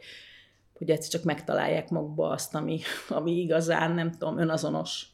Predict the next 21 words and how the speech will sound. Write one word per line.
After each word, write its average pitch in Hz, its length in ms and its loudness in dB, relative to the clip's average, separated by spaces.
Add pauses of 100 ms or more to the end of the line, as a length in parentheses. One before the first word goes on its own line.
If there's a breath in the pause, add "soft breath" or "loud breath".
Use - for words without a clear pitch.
(800 soft breath)
És 175 200 0 (100)
szerintem 202 720 6
arra 202 580 8
ez 175 260 4
jó, 180 320 6
hogy 190 300 4
az 170 140 4
olyan 170 320 6
gyerekek, 165 420 2
akik 170 220 -8
egyébként 170 500 4
szeretnek 165 520 2
így 160 140 2
a 151 60 2
kis - 260 -8
kezükkel 156 480 2
így 160 120 0
molyolgatni, 156 720 2
meg 160 160 2
mindenféleket 165 640 0
csinálni, 202 360 2